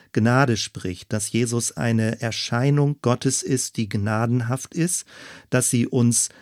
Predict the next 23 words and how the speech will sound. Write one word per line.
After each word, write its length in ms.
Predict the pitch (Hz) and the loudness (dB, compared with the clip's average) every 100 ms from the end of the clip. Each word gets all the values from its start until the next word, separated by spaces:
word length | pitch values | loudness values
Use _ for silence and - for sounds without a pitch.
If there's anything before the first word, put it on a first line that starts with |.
| - | -8
Gnade 680 | - 107 113 123 139 139 151 | 0 2 4 4 4 4 2
und 360 | - 117 113 _ | 2 -2 -2 _
Begnadigung 960 | 135 135 123 120 127 135 123 131 139 - | 2 4 2 4 2 2 0 0 0 -2
in 120 | 131 | -4
unser 240 | 131 117 | -2 -2
Leben 320 | 107 117 117 | 0 2 0
hineinbringt. 960 | 110 107 107 117 131 117 123 143 185 - | 0 0 2 2 0 0 2 4 2 0
Und 220 | 131 113 - - - - - | 0 0 -4 -20 -20 -20 -6
wenn 300 | - 123 127 - | 0 4 2 0
am 240 | 127 117 117 | 0 2 4
Anfang 320 | 135 151 131 | 2 2 0
des 160 | 120 | 0
Johannesevangeliums 880 | - 117 156 - 131 120 127 123 120 | 2 2 2 0 0 2 2 4 2
von 280 | - 123 113 | 2 0 2
Gnade 480 | 117 113 117 135 139 | 2 2 2 0 0
und 200 | 120 104 | -2 0
Wahrheit 360 | 127 170 170 - | 2 2 0 -2
gesprochen 560 | 117 - 110 120 104 | -6 -2 -2 0 0
wird, 260 | 113 131 - | 2 2 2
dann 240 | 120 120 - - - - | 2 2 -2 -18 -14 0
wird 220 | 135 151 | 4 4
es 180 | 135 - | 2 2
häufig 480 | 135 156 151 143 | 2 2 -2 -4